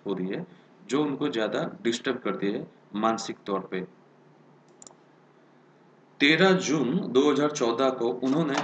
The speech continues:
case file किया नेस वाडिया के खिलाफ। तो उस समय के हम घर, अ, ग्रहों की परिस्थिति देखें तो चंद्र महाराज जो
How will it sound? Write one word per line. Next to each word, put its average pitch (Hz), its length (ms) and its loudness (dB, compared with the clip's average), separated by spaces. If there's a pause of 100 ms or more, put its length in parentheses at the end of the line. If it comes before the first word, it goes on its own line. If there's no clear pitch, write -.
(120)
case - 340 -2
file 101 240 0
किया 95 420 -2
नेस 113 340 -4
वाडिया 98 240 2
के 98 220 -4 (120)
खिलाफ। 101 380 -2 (720)
तो 156 300 -2
उस - 400 0
समय 156 220 0
के 151 120 -2
हम 151 260 0
घर, 120 200 0
अ, 107 400 -2
ग्रहों 113 300 0
की - 120 -6
परिस्थिति 127 480 -4
देखें 92 340 -4 (380)
तो 147 60 -4
चंद्र 165 380 0
महाराज 131 340 0
जो 101 220 -4